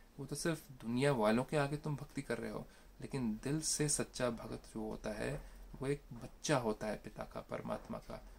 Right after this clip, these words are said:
वो अपने आप को भगत नहीं समझता, वो मांगने वाला नहीं होता है, वो परमात्मा से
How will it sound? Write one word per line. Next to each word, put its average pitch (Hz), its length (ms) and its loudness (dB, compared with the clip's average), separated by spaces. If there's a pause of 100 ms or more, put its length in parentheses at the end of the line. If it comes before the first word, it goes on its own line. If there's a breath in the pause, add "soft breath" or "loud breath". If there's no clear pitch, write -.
(160 loud breath)
वो 143 80 -6
अपने 151 140 -4
आप 147 60 -12
को 147 80 -4
भगत 131 380 -6
नहीं 117 80 -2
समझता, - 540 -4 (300)
वो 139 60 -6
मांगने 117 500 4
वाला 127 240 6
नहीं 139 140 2
होता 120 240 0
है, - 120 -4 (340 loud breath)
वो 143 160 0
परमात्मा 113 640 2
से 180 360 2